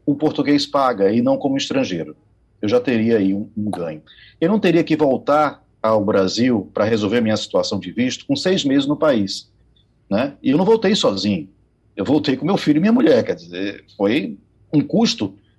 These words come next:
que, é, que ia ser pra o final do ano, por exemplo, porque nós íamos passar um ano e iríamos voltar, eu tive que, que, que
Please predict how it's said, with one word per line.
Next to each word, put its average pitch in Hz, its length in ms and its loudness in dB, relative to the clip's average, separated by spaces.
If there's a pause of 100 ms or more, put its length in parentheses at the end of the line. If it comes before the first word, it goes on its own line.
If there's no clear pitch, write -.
(220)
que, 139 160 2
é, 135 80 8
que 135 180 -2
ia 135 100 4
ser 123 280 -2
pra 123 100 2
o 127 60 0
final 113 280 2
do 135 160 4
ano, 139 160 2
por 117 140 -2
exemplo, 104 280 -4
porque - 200 -4
nós 95 240 -2
íamos 95 160 -10
passar 101 280 0
um 104 140 0
ano 80 180 -6 (260)
e 113 80 0
iríamos 104 320 0
voltar, 147 500 0 (100)
eu 208 120 0
tive 123 260 0
que, 143 200 4
que, 120 500 -2
que 104 500 -2